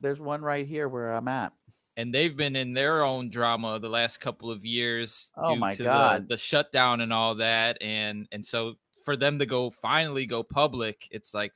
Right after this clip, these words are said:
Speaker 2: "Okay, are you guys gonna figure it out?" Um, so it'll be interesting to see.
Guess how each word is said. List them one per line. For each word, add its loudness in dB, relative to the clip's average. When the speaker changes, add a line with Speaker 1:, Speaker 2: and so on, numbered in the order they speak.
Speaker 2:
"Okay, -4
are -6
you -8
guys 2
gonna -2
figure -2
it 0
out?" 0
Um, -2
so -6
it'll 0
be -2
interesting -6
to -6
see. -8